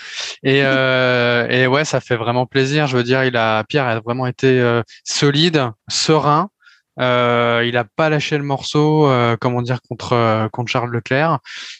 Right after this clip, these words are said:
Speaker 1: et, euh, ce qui lui a valu, comment dire, cette magnifique troisième, euh, troisième place. Euh, maintenant, euh, ce qu'il faut dire, c'est que c'est, cette, euh, cette position-là a été construite tout du long du week-end. Euh, ça a vraiment été un, un bon week-end pour les Alpha Tauri, et, euh, pour moi, c'est, euh,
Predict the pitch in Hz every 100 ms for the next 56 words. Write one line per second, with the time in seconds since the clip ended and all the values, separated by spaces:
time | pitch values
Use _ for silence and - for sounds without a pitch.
0 | - 123 120 117 113 110 110 113 - -
1 | - - 117 107 113 131 - 120 131 -
2 | - - 127 120 143 - 135 120 120 117
3 | 113 113 - 131 120 120 120 139 160 -
4 | - - - - 120 120 127 135 160 165
5 | 156 135 - - - 147 151 143 170 165
6 | - 143 131 - 127 - 131 127 123 120
7 | 120 120 123 139 - 156 160 165 175 165
8 | - 139 139 - - - 165 151 - 196
9 | - - 226 196 185 180 156 143 135 147
10 | 160 165 117 - - - - 123 120 127
11 | 123 151 165 147 - 165 147 139 135 135
12 | 170 165 170 160 143 131 127 139 - 143
13 | 139 131 131 147 185 175 131 123 120 113
14 | 120 131 165 - 139 131